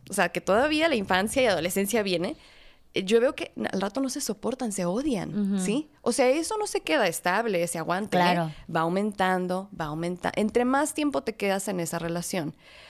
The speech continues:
Speaker 1: más complicaciones y retos te va poniendo la vida porque los niños van creciendo y cada etapa requiere que te vayas adaptando. Y es increíble cómo a veces llegan a la adolescencia y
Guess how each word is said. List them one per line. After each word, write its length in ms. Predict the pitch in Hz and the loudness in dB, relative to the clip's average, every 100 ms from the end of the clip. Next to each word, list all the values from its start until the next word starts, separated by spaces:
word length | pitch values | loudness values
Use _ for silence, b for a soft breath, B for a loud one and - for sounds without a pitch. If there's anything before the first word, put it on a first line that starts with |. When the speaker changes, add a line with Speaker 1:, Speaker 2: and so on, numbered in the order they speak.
| B | B
Speaker 1:
más 380 | 190 190 185 196 | 0 2 2 2
complicaciones 840 | - 233 220 202 170 - 175 196 202 | -2 -4 -4 -6 -4 -2 -2 -2 -2
y 140 | 196 | -2
retos 580 | 180 180 175 185 196 - | 2 2 0 -2 -6 -4
te 120 | - 160 | -6 -4
va 140 | 160 | -4
poniendo 300 | 196 190 190 | -4 0 2
la 100 | 208 | 4
vida 160 | 202 185 | 4 2
porque 200 | 185 175 | -2 -2
los 120 | 165 | 0
niños 220 | 165 180 | 0 0
van 120 | 190 | 0
creciendo 520 | 190 202 214 190 185 196 B B | -2 -2 0 0 0 -4 B B
y 120 | - | -8
cada 280 | 180 170 175 | 0 2 4
etapa 480 | 185 196 190 170 - | 2 0 -2 -4 -6
requiere 380 | - 165 - 170 | -6 -4 -2 -2
que 100 | 170 | -2
te 120 | - | -2
vayas 280 | 160 160 180 | -2 -2 -2
adaptando. 560 | 190 196 196 180 180 262 B B B | -4 -4 -2 -2 0 -2 B B B
Y 120 | 196 | -4
es 140 | 180 - | -2 -2
increíble 560 | 247 226 185 185 180 | -2 0 0 0 -2
cómo 180 | 180 180 | -2 -2
a 40 | 180 | -2
veces 260 | 180 196 | -2 -2
llegan 260 | 180 180 202 | -2 -2 -2
a 60 | |
la 80 | 185 | -2
adolescencia 640 | 170 165 165 175 175 226 311 B B B B B | -2 -2 -4 -4 -4 -4 -6 B B B B B
y 200 | 233 214 | -4 -4